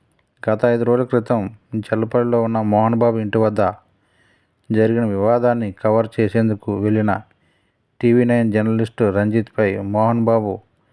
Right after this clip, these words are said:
మైక్తో దాడి చేసిన విషయం విదితమే. ఈ దాడిలో పుర్రెకు ఫ్రాక్చర్ అయిన రంజిత్కు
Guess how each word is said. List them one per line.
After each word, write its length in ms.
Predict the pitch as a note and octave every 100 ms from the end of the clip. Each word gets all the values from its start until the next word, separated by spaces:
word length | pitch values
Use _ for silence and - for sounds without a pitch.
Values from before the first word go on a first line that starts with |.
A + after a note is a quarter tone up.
| _ _ _
మైక్తో 420 | G#2+ G#2+ A#2 - A2+
దాడి 380 | G#2 A2 G#2+
చేసిన 200 | A#2 A2
విషయం 420 | G#2+ G2 A#2 G#2 G#2+
విదితమే. 580 | G#2 G#2+ - G#2 G2+ - _ _ _ _ _ _ _ G#2+
ఈ 140 | A2+
దాడిలో 480 | A#2+ B2 A#2+ B2 G2 _ _ _ _ _ _ _ _ _ _ _ -
పుర్రెకు 460 | B2 A#2+ C3 B2 G2
ఫ్రాక్చర్ 500 | - A2+ A2 - A#2
అయిన 300 | A#2 A2+ G#2 - _ _ _ _
రంజిత్కు 720 | A2 G#2+ A2+ A#2+ - B2+ G2